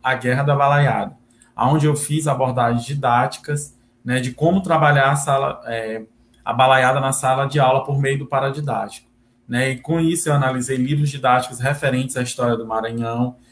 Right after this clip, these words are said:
fiz a discussão da importância da história local e regional, né,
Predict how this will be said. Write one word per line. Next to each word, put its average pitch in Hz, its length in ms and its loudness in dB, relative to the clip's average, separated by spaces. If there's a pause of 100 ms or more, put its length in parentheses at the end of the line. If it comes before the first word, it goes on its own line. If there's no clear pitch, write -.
(180)
fiz 165 240 2
a 165 80 4
discussão 139 580 0
da 131 140 2
importância 127 540 -2
da 127 100 0
história 117 420 -2
local 117 480 0
e 127 40 0
regional, 113 840 -2 (240)
né, 135 360 -2